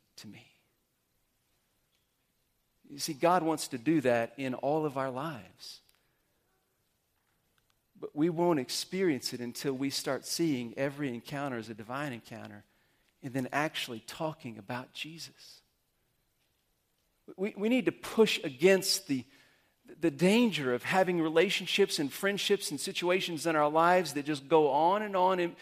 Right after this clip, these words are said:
per-, per-, perpetuity, and we don't ever speak about Jesus.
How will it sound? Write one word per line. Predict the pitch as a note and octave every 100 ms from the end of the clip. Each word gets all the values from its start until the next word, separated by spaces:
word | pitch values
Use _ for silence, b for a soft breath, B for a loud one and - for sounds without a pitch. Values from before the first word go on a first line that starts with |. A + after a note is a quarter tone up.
| B B
per-, | - D#3+ _ _
per-, | - _ -
perpetuity, | F3 - - G3 E3 B2+ B2+ _ _ _ _ _ _ _ _ _ -
and | D#3
we |
don't | D#3+ F3 F#3
ever | D#3+ D3+
speak | - - G#3 G3+
about | C#3 C3+ D3
Jesus. | B2+ G3+ F3+ A#2+ -